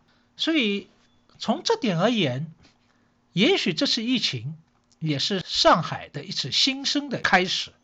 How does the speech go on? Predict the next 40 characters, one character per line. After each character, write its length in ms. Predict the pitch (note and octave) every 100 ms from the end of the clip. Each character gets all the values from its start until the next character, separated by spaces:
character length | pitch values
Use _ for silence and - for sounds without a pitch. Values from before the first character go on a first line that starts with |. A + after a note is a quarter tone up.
| _ - - - _ -
一 100 | D4
种 280 | A#3 C#3+ C#3
新 280 | - D#4
的 140 | C#4+ D#3+
社 340 | - D#4 A3
区 240 | C3+ - E3+
的 140 | -
诞 280 | - G3+ -
生。 280 | - B2+ A2+ _ _ _ _
任 340 | B3+ F4 C4+ D#3+
何 300 | - C#3+ D#3
一 100 | G3
次 420 | - - B2+ - _ _
我 180 | D#3+ B2+
们 180 | B2+ D#3
说 260 | - D#3+
的 120 | D#3+
一 100 | D#3
种 280 | - C3+ - _ _
危 200 | A3+ A#3
机， 300 | G#3 F#3 F3+ - _ -
如 220 | A3 F#4
果 180 | G3+ E3
做 320 | - G4+ A3+
得 100 | D3+
好， 340 | - - - _ _ _ _ _
也 260 | D#3+ G3 D#4+
有 140 | E4
可 220 | - B2
能 220 | F#2+ A2
是 200 | - A3
一 20 | G3+
次 180 | -
转 340 | - - - -
机， 300 | - C#3 C#3 - _ _ _
是 220 | - - C4+
一 20 |
次 200 | - D#3+
机 280 | - G3 G#3
会， 260 | A3+ -